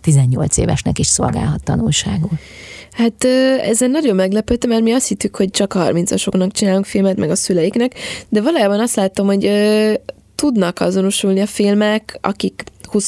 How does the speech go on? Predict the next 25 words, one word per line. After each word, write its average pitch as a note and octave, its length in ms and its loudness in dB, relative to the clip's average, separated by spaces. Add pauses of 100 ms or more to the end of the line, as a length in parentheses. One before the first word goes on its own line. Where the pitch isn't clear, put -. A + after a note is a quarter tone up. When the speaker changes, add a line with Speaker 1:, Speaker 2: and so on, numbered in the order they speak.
Speaker 2:
huszonvalahány G3+ 760 0
évesek, B3 580 0
és - 140 -4
most F#3 360 -2 (340)
végeznek G3 540 0
egyetemen, B3+ 500 0 (360)
de A3 180 2
azok C4+ 280 2
is, G3+ 160 0
akik G#3+ 280 -2
negyven F3+ 380 0
plusz F3 280 -2
évesen F3+ 720 0
valamilyen G3+ 520 0
módon G3 600 2 (500)
újra G3 380 2
útkeresésben F3 960 -2
vannak. E3+ 380 0 (240)
Speaker 1:
Hát - 240 -8
persze, G3 360 2
mert E3+ 340 2
ebbe F3 380 0
az F3 120 2
utcába F#3 440 2
az G3 140 2